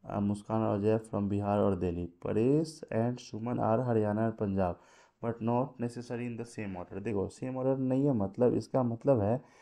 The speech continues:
कि हम परेश को एक बार में हरियाणा बैठा देते, एक बार में पंजाब बैठा देते। कहाँ गया परेश?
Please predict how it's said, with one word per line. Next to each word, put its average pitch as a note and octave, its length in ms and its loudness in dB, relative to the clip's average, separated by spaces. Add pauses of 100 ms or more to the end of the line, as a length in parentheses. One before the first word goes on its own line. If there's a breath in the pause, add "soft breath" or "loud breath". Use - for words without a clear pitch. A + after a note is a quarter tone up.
(280 soft breath)
कि G#2+ 80 -4
हम B2 440 0
परेश B2+ 340 6
को C3 240 4
एक B2+ 240 4
बार B2+ 200 6
में B2+ 140 0
हरियाणा A#2 360 2
बैठा B2+ 320 2
देते, F#2 240 -6
एक F2 80 -6
बार F2 100 -2
में E2+ 100 -6
पंजाब F#2+ 360 0
बैठा A#2 240 0
देते। G#2 220 -2
कहाँ A2+ 240 -2
गया A2+ 120 0
परेश? F2 460 -12